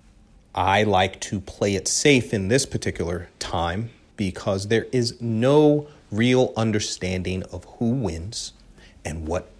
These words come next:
is to happen. Just today, even, Biden rolling out his tax plan and everyone saying, "Oh, good Lord, sixty-two percent at the highs." Yeah.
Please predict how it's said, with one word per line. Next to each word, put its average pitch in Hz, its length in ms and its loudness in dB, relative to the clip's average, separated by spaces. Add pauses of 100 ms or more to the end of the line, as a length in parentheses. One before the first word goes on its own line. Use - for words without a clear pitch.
is - 200 -6
to - 120 -10
happen. - 540 -6 (360)
Just - 240 0
today, 135 280 8
even, 92 340 0 (340)
Biden 95 440 2 (160)
rolling 95 340 2
out 92 160 -2
his 127 240 2
tax - 400 0
plan 95 400 -4
and 90 100 -2
everyone 92 360 -2
saying, 92 260 -2
"Oh, 92 460 6
good 123 300 4
Lord, 107 580 4 (400)
sixty-two 139 800 2
percent 131 520 0
at 101 140 -2
the 87 100 0
highs." 151 720 4 (800)
Yeah. 226 260 4